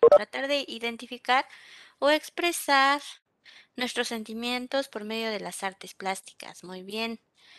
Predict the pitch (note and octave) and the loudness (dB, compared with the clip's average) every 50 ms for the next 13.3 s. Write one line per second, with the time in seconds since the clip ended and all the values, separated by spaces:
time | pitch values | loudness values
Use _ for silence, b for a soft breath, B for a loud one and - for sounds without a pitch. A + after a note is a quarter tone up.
0 | B B B B _ _ _ - A#3 A3+ A#3 A#3 A3+ A3+ A3+ - A#3 A#3 A#3 A#3 | B B B B _ _ _ 0 0 2 2 0 0 -2 -2 0 -2 0 2 2
1 | A#3+ B3 B3+ C4 C4+ C4+ C#4 C#4 C#4 C#4+ C#4+ - - - A3+ - _ - A#3 A3 | 2 2 2 2 2 2 2 2 2 0 0 -2 -6 -8 -10 -12 _ -6 -4 -2
2 | A3 A3 A3 A3 A3 A3 A3 A3 - - - A3 G#3+ G#3+ A3 G#3+ A3 G#3 - - | -2 0 0 0 0 -2 -4 -6 -10 -10 -10 -10 -8 -8 -8 -8 -8 -10 -8 -8
3 | F#3+ - - - F#3+ F#3 F#3+ _ - G#3+ G#3+ A3 A3+ - _ b b b b b | -8 -8 -10 -14 -14 -16 -12 _ -6 -4 -4 -4 -6 -8 _ b b b b b
4 | b b b b b _ - A3+ A3 A#3+ A3 - G3+ G3 G3 G3+ G3+ G#3 G#3+ G#3+ | b b b b b _ -8 -6 -4 -4 -6 -4 -6 -6 -6 -6 -6 -6 -8 -8
5 | G#3 G3+ - G3 G3 G3 G3 G3 G#3 F#3+ - - - G#3 G#3 G3+ G3+ G#3 G#3 G3+ | -8 -8 -8 -8 -8 -8 -10 -10 -10 -12 -10 -10 -8 -8 -8 -6 -8 -10 -10 -8
6 | - G3 F3+ - _ _ - G#3 G3+ - - - G3+ _ - E3+ E3+ F3 E3+ F3 | -10 -10 -12 -12 _ _ -14 -14 -14 -14 -16 -18 -20 _ -16 -16 -16 -14 -16 -16
7 | F3 F3+ F3+ F#3+ G3+ G#3 G#3+ G#3+ G#3 G#3 _ _ _ _ _ _ _ _ _ _ | -16 -14 -10 -8 -6 -4 -4 -6 -8 -10 _ _ _ _ _ _ _ _ _ _
8 | _ _ _ _ _ _ _ - B3+ - - - G#3+ G#3 G3 F#3 F#3 - - F#3 | _ _ _ _ _ _ _ -6 -6 -4 -2 -2 -2 0 -2 -4 -4 -8 -10 -14
9 | - - F3+ G3 F3+ - - F#3 F3 - - C#4+ D4+ F4 F#4+ - E4 D4 C#4+ D4 | -12 -12 -12 -12 -12 -14 -14 -12 -12 -2 2 4 4 4 2 0 2 0 0 0
10 | D4 - _ - A#3+ - _ - A#3 A3+ A#3 B3+ C#4 D4+ C#4 A#3+ A3 A3 A3+ A3+ | -4 -12 _ -10 -10 -10 _ -4 -2 0 2 2 2 0 -2 -4 -4 -4 -4 -2
11 | A3 A#3 C#4 B4 - B B B B B B B B B B B _ - C#4+ D4 | -2 -2 -4 -4 -6 B B B B B B B B B B B _ 8 10 10
12 | D4 D4+ D#4 D#4 - - - - A3+ A3+ A3+ A3+ A3 A#3+ B3 B3+ C4+ C#4 C4+ - | 12 10 8 6 4 -4 -2 -2 -2 0 -2 -2 0 0 0 0 -2 -4 -2 2
13 | C4 B3 B3 B3+ C4+ C4+ | 4 4 6 4 2 0